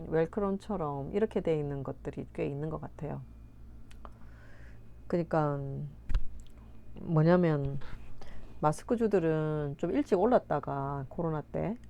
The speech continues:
올랐다가 일찌감치, 뭐 레드오션이 돼서 그런지 몰라도 많이 빠져가지고, 벌써 빠져서 이제 하락하고 횡보하고 이러고 있는 주들이 많더라고. 그러니까 제가 싼 거 좋아하는 사람이라.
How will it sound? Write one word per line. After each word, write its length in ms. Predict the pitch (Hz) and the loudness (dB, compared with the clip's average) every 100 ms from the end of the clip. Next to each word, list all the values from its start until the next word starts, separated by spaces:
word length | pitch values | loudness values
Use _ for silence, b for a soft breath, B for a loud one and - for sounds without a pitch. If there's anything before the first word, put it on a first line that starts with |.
| - | -6
올랐다가 880 | - 185 175 - 147 127 123 127 - 160 - | 2 2 2 -2 -4 -2 -4 -4 -6 -10 -6
일찌감치, 920 | 165 147 185 180 196 220 - 147 143 143 | -4 0 4 4 4 0 -2 -2 -2 -2
뭐 180 | 143 147 | -2 6
레드오션이 580 | 160 180 196 208 190 | 8 10 8 8 2
돼서 260 | 160 180 170 | 4 4 4
그런지 320 | 151 143 147 | 2 0 0
몰라도 560 | 143 147 160 160 135 139 B B B B - | -4 -2 -2 -4 -6 -6 B B B B 0
많이 280 | 156 165 165 | 2 2 2
빠져가지고, 880 | 190 208 220 185 147 - - 143 139 | 4 6 6 6 2 -4 -8 -8 -6
벌써 300 | 156 147 151 | -6 -2 -4
빠져서 800 | 156 180 208 208 156 147 143 160 | 0 0 0 -2 -2 -4 -4 -8
이제 400 | 147 131 135 143 - - B B B | -6 -6 -6 -10 -12 -18 B B B
하락하고 1000 | - 214 208 202 - 226 156 147 - 160 - | 0 6 6 4 -2 -2 0 0 -2 -8 -6
횡보하고 640 | 156 151 165 202 208 156 147 | -4 2 2 2 2 0 4
이러고 260 | 220 233 | 4 6
있는 300 | 160 147 139 | 4 0 -2
주들이 340 | - 151 147 131 | -2 -2 0 0
많더라고. 680 | 127 139 - 143 - 127 - B B B B | 0 -2 -4 -4 -4 -8 -8 B B B B
그러니까 80 | 151 | -4
제가 260 | - 156 | -2 0
싼 220 | 147 - 208 | 2 2 6
거 140 | 208 | 6
좋아하는 720 | 190 156 170 160 139 131 131 139 - | 6 6 6 4 0 -2 -4 -6 -8
사람이라. 800 | - 165 147 135 131 139 131 | 2 4 4 2 2 2 0